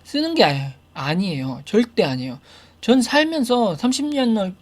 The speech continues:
넘게 살면서 거리에서 마스크 쓰고 다니는 사람, 이런 사태 아니면 거의 보지를 못해요, 솔직히.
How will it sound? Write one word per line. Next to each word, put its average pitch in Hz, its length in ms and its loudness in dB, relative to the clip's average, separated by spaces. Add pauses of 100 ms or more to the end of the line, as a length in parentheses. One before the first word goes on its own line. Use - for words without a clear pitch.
(200)
넘게 170 340 -2
살면서 185 540 2
거리에서 214 460 0
마스크 170 380 -2
쓰고 240 300 -4
다니는 196 240 0
사람, 151 500 -2 (400)
이런 214 220 4
사태 294 340 2
아니면 180 360 0
거의 165 240 -4
보지를 190 360 -2
못해요, 139 440 -6
솔직히. 139 640 -12